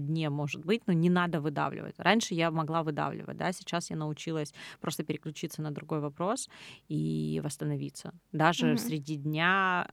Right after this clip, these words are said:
Speaker 1: а, там, а, ты можешь или пойти позаниматься спортом, или, э, пойти на массаж, э, вот что-то такое.
Speaker 2: А, кажуть, що найкраще відпочити допомагає зміна обстановки. Тобто, коли
Speaker 1: Да,
Speaker 2: ти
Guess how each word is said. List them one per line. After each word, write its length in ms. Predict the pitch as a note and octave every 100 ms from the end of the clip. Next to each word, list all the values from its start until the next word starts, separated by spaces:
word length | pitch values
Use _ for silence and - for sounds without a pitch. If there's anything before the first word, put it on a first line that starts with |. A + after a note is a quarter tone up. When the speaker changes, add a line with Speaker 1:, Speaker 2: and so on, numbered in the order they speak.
| -
Speaker 1:
а, 240 | D3+ D3
там, 380 | C#3 C#3+ C#3+ C#3
а, 420 | C#3 C#3 C#3 C#3 C#3
ты 80 | C#3+
можешь 340 | C#3 C#3+ -
или 140 | D#3 C#3+
пойти 340 | D3+ C#3+ -
позаниматься 540 | - D#3 D3+ C#3+ C#3 -
спортом, 540 | - A#3+ D4+ B3+ G3+ - - - - -
или, 880 | D3+ C#3+ C#3+ D3 D3+ D3 D3+ D3 D3
э, 340 | C#3+ G2 C#2 B1 - _ _ -
пойти 260 | D3+ C#3 D3
на 80 | C#3+
массаж, 760 | D3 - D#3+ F#3+ A3+ - -
э, 300 | D3+ D3 D3 D#3
вот 140 | D3 C#3
что-то 260 | - - C#3+ _
такое. 380 | C#3+ - D3+ D3 _ _ _ - - - - _
Speaker 2:
А, 200 | C#4+ A3+
кажуть, 300 | G#3+ A#3+ B3+
що 160 | B3 B3
найкраще 640 | A3+ A3 A3+ A#3+ - B3 A3+
відпочити 720 | A3 A3 G#3+ B3+ D4+ D4 A#3+
допомагає 1040 | G#3+ - G#3 G#3 A#3 B3 A3 A3 G#3+ G#3
зміна 340 | G3+ A3 A3 G#3
обстановки. 680 | - - G#3+ A3 - A3+ A3+
Тобто, 260 | - - -
коли 160 | - D#3+
Speaker 1:
Да, 140 |
Speaker 2:
ти 100 | D3+